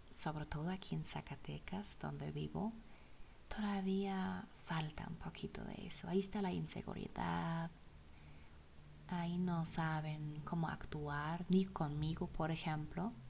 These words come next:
aunque pues yo soy la extranjera aquí, ¿no? Entonces,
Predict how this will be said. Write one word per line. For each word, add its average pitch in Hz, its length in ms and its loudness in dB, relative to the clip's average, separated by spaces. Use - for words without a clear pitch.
aunque 147 400 -2
pues - 300 -6
yo 147 100 -4
soy 151 260 4
la 151 120 4
extranjera 156 760 0
aquí, 226 340 2
¿no? 190 220 4
Entonces, 180 960 4